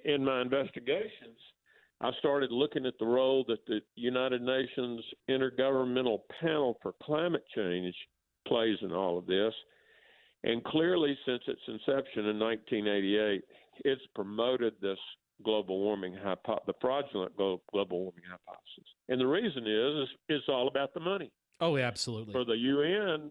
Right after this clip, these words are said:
Speaker 1: it was about money for research, and they state in their documents that their goal is to address worldwide socioeconomic inequalities by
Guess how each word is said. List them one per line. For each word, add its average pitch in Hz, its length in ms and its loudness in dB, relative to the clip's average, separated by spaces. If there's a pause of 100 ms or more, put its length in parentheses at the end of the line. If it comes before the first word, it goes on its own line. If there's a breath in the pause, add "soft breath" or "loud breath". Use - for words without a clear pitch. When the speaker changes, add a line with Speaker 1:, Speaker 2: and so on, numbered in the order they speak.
Speaker 1:
it 143 80 0
was 123 160 -4
about 117 320 -2
money 131 320 0
for 135 160 -4
research, 143 600 0 (560 soft breath)
and 135 120 0
they 196 280 0
state 202 300 0
in 175 120 -4
their 165 140 0
documents 147 640 -2 (720)
that 135 160 0
their 185 200 2
goal 160 500 0
is 117 80 -4 (100)
to 117 120 -2
address 147 400 0 (280)
worldwide 151 880 2 (800)
socioeconomic 147 1500 0 (600)
inequalities 135 840 0 (100)
by 117 140 2